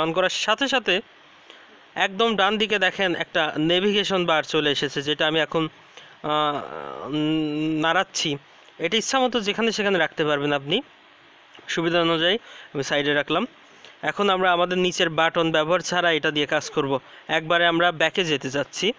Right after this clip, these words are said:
ব্যাক বাটন ক্লিক করলাম, ব্যাকে চলে গেলাম। এখন আমরা চাচ্ছি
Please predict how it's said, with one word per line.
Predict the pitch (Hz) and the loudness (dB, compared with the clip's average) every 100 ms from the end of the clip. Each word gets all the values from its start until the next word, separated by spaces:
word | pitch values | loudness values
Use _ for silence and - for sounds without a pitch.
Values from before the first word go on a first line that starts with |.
| - - - - - - - - - 156 147 | -8 -20 -20 -20 -20 -20 -20 -20 -18 -16 -4
ব্যাক | 143 151 | -2 0
বাটন | 156 160 | 0 -2
ক্লিক | 160 170 165 | -2 -4 0
করলাম, | 175 190 | 0 2
ব্যাকে | 160 143 | 0 0
চলে | 135 135 | 0 -2
গেলাম। | 127 131 131 | -2 -4 -6
এখন | - - 175 | -6 -2 0
আমরা | 165 165 | 0 0
চাচ্ছি | 175 165 - | 0 -2 -2